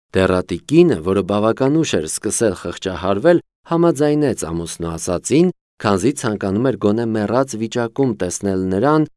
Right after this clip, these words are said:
որին կենդանի ժամանակ չէր արժանացրել նույնիսկ համբույրի, և ելավ ու գնաց։ Զարմանք բան,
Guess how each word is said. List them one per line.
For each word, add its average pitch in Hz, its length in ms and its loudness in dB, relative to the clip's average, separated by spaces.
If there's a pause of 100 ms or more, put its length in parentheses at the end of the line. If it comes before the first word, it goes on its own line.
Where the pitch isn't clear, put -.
(200)
որին 120 240 6
կենդանի 110 460 0
ժամանակ 104 500 0
չէր 123 240 -2
արժանացրել 98 800 -2
նույնիսկ 110 520 -2
համբույրի, 92 720 -4 (640)
և 120 220 0 (280)
ելավ 131 340 0
ու 117 100 -10
գնաց։ - 480 -10 (1400)
Զարմանք 107 680 -6 (100)
բան, 127 440 -4